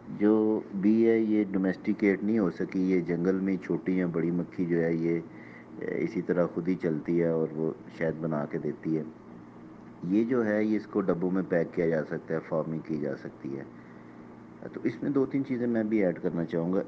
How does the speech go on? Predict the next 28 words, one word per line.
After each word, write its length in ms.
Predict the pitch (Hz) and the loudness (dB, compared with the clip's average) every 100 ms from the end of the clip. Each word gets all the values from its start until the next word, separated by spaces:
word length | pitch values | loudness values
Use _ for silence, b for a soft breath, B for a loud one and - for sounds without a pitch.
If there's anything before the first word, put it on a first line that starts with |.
| - | -2
एक 180 | 123 139 - - | 0 0 0 2
तो 300 | 147 143 - | 4 2 0
ये 140 | 110 120 | 0 2
जो 380 | 127 117 - - - - - | 2 2 0 -4 -18 -14 -2
शहद 380 | 107 131 131 120 123 123 113 - - - | 2 2 0 2 4 4 2 -4 -8 0
के 80 | |
बारे 340 | 104 95 90 101 | 4 4 4 2
में, 180 | 104 101 | 2 0
शहद 380 | - 104 110 | 0 0 0
वही 300 | 92 92 123 | 2 2 4
असली 380 | 117 - 107 95 | 2 0 2 4
है 180 | 95 95 | 6 4
जो 220 | 92 92 | 2 2
आपके 360 | 82 80 - 92 | 4 2 0 -2
सामने 680 | - 92 101 98 95 92 87 76 | 0 0 0 2 2 0 -2 -2
जंगली 380 | 85 85 90 95 | 0 0 0 0
मक्खी 400 | 90 - - 90 | 0 -4 -6 -4
का, 540 | 90 87 85 82 - | 0 2 2 0 -4
छोटी 400 | - 85 - 90 | -4 -4 0 0
या 80 | 90 | 2
बड़ी 320 | 87 80 82 | 2 0 0
का, 200 | 82 90 | 0 0
छत्ते 460 | 85 - 87 - 92 | 0 -2 -6 -2 -2
से 140 | 87 | 2
आपने 340 | 87 82 87 87 | 2 2 0 -4
खुद 240 | - 104 | -4 -2
उतारा 380 | 107 - 80 | -2 0 0
है, 80 | 82 | 0